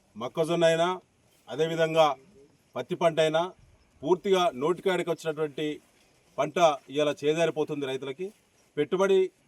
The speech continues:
మొత్తం పూర్తయింది. ఒక్క యూరియా బస్తా దొరికితే ఇవాళ సంపూర్ణంగా దిగుబడి చేతికి వచ్చేటువంటి ఈ సందర్భంగా చేజారిపోతున్న సందర్భంగా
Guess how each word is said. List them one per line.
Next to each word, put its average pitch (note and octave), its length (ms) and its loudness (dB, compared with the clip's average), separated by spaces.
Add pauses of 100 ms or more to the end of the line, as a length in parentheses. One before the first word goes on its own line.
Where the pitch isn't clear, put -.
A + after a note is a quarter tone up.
మొత్తం C#3+ 300 -4
పూర్తయింది. E3+ 680 -4 (460)
ఒక్క B2 180 -6
యూరియా F#3 300 6
బస్తా F#3+ 260 2
దొరికితే F#3 520 -4 (260)
ఇవాళ D3 140 -4
సంపూర్ణంగా E3+ 720 -2 (100)
దిగుబడి D3 440 -2
చేతికి D3 220 -10
వచ్చేటువంటి C3+ 400 -8
ఈ C3 120 -12
సందర్భంగా C#3 640 -4 (680)
చేజారిపోతున్న D#3+ 600 -2
సందర్భంగా C#3 520 -4